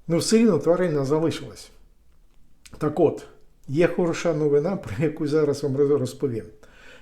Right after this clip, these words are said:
Якщо ви вже дослухали до цього моменту, то, будь ласка, ставте лайки, підписуйтесь. Захочете зна-, дізнатися більше, про що я розповідаю, це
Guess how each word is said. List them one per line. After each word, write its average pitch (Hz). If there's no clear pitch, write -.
Якщо -
ви 226
вже 156
дослухали 151
до 123
цього 120
моменту, 190
то, 127
будь 139
ласка, 143
ставте 156
лайки, 147
підписуйтесь. 139
Захочете 139
зна-, 143
дізнатися 135
більше, 156
про 143
що -
я 139
розповідаю, 143
це 131